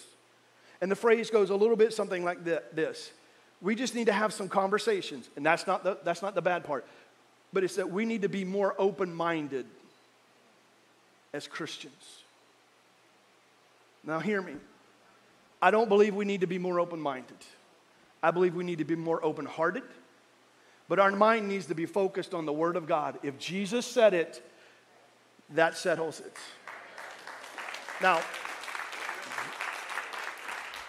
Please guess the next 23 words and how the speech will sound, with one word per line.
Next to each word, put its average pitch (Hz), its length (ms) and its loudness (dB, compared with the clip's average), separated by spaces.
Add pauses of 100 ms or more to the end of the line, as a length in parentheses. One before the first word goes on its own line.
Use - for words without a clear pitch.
(480)
that's 202 220 8
not, 240 280 4
that's 220 220 8
not 233 340 4
a, 214 300 4
an 185 160 4
arrogant 208 400 2
statement. 208 400 2
That's 185 200 2
just 196 160 -8
to 185 80 -8
say, 196 220 0 (300)
if 185 160 4
Jesus 220 480 2
said 226 240 4
you're 196 160 4
free, 254 500 4 (920)
be 214 100 4
closed-minded 202 640 4
about 156 280 0
that. 147 220 2
I'm 165 140 0
free. 160 320 -4